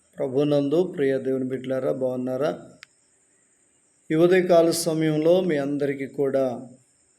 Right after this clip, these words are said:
ప్రభు యేసుక్రీస్తు నామములో ప్రత్యేకమైన వందనాలు, శుభాలు తెలియజేస్తున్నాం. మా అనుదిన ప్రార్థన కార్యక్రమాన్ని వీక్షిస్తూ అనేకులకి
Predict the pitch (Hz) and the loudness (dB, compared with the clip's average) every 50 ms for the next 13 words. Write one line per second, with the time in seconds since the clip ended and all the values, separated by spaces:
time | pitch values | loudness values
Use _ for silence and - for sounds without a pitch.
0 | _ _ _ - - 143 135 127 139 139 143 147 151 147 151 - 143 - 143 143 | _ _ _ -10 -8 -6 -4 -2 -2 0 2 2 2 2 0 -8 -10 -8 -8 -8
1 | 131 - - 147 143 139 135 135 135 139 147 151 151 - 147 135 139 - - 143 | -8 -10 -10 -8 -8 -6 -4 -4 -2 -2 -2 -4 -4 -4 -6 -6 -6 -2 2 2
2 | 139 131 135 139 139 135 135 135 135 135 131 123 - - - - - _ _ _ | 2 2 2 -2 -2 0 0 0 0 -2 -2 -4 -10 -16 -20 -20 -20 _ _ _
3 | _ _ - 139 135 139 143 147 147 143 143 143 147 165 185 180 180 - 175 143 | _ _ -8 -6 -2 -2 0 2 4 4 4 4 4 2 -2 -2 -4 -8 -6 -2
4 | 135 135 139 135 135 - - 139 135 139 131 131 135 135 131 135 - 143 143 147 | 0 2 2 2 0 -2 -4 -4 -4 -4 -4 -4 -4 -6 -6 -8 -8 -6 -4 -2
5 | 156 175 - - - - - _ _ _ _ _ _ _ _ _ _ _ _ _ | -2 -4 -4 -6 -14 -20 -20 _ _ _ _ _ _ _ _ _ _ _ _ _
6 | _ _ _ - 143 143 143 147 165 175 170 170 165 170 165 165 165 160 156 156 | _ _ _ -4 -2 2 2 2 2 2 2 2 4 2 2 2 0 0 0 0
7 | 151 - - 156 151 151 151 151 156 147 151 151 151 147 - 151 151 151 151 151 | 0 0 0 0 2 2 0 2 2 2 4 2 2 0 0 0 0 2 4 2
8 | 147 147 151 165 165 151 151 139 - - - 147 143 - - 175 180 180 175 147 | 2 2 0 -2 -2 -2 -4 -4 -6 -8 -8 -8 -10 -8 -6 -4 -4 -4 -2 -2
9 | 143 147 147 143 143 147 143 139 - - 147 143 135 135 135 - - - | 0 0 0 0 -2 -4 -6 -6 -4 -4 -2 -2 -2 -2 -6 -10 -16 -20